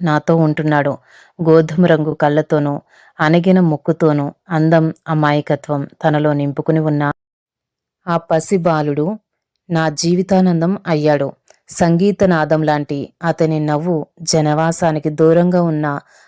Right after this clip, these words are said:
ఆ పాత ఇంట్లో సంతోషాన్ని పండిస్తోంది. నిరాశ నిస్పృహల్లోనున్న నాలాంటి మనిషితో జీవించడం ద్వారా అతని జీవితం ఎలా ప్రభావితం చేయబడుతుందోనని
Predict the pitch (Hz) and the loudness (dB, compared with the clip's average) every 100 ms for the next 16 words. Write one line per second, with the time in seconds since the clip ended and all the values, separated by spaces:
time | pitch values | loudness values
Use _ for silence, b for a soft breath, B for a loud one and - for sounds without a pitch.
0 | b 165 - 160 170 170 196 175 170 151 | b -6 -2 0 0 0 0 0 -2 -2
1 | 135 - 175 151 147 170 175 156 160 170 | -4 -4 -2 -2 0 -2 0 -2 -2 -2
2 | 156 156 - 156 147 147 - _ b b | -2 -2 -4 -4 -4 -6 -12 _ b b
3 | b b b 180 165 160 156 165 160 156 | b b b 0 2 2 2 0 -2 -4
4 | - - 170 170 165 160 151 147 160 - | -6 -6 -2 0 0 0 -2 -2 -4 -6
5 | 190 160 151 151 151 160 151 151 151 185 | -4 -2 0 0 -2 -4 -4 -4 -4 0
6 | 180 170 160 156 156 - 151 147 147 151 | 0 0 -2 -2 -2 0 0 0 0 0
7 | 202 b b b 170 160 175 160 151 160 | -2 b b b -6 -2 0 -2 -2 -2
8 | 170 175 156 - - 165 156 160 165 165 | 0 0 -2 -6 -6 -2 0 0 0 -2
9 | 147 147 170 170 175 170 - 160 151 160 | -2 -2 -2 -2 -4 -4 -2 -2 0 0
10 | 156 - 160 151 156 147 156 | -2 -2 -2 0 0 0 -4